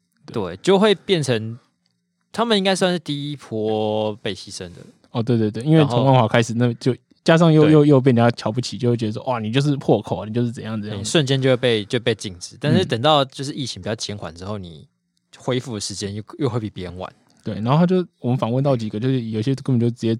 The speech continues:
Speaker 1: 在疫情期间就转行去做别的，不然你就可能就没钱嘛。
Speaker 2: 嗯。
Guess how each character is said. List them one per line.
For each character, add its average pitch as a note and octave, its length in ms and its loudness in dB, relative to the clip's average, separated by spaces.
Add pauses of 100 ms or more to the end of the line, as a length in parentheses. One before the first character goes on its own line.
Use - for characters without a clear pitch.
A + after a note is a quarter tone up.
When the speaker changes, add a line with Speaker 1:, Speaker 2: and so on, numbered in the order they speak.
(160)
Speaker 1:
在 B2+ 240 -2
疫 C3+ 80 0
情 A#2+ 160 -2
期 G#2+ 60 -6
间 G#2+ 120 -2
就 A2 120 2
转 G2 260 -6
行 F#2+ 180 -8
去 A2+ 80 -4
做 A2 160 -2
别 F#2 140 -10
的， F#2+ 80 -8
不 A#2 100 -4
然 G#2+ 80 -4
你 G2+ 60 -6
就 G#2 160 -4 (160)
可 G#2 100 -8
能 G#2+ 220 -2 (300)
就 B2 100 -4
没 G#2 140 -4
钱 - 220 -10
嘛。 G2 180 -16 (180)
Speaker 2:
嗯。 A2+ 140 -8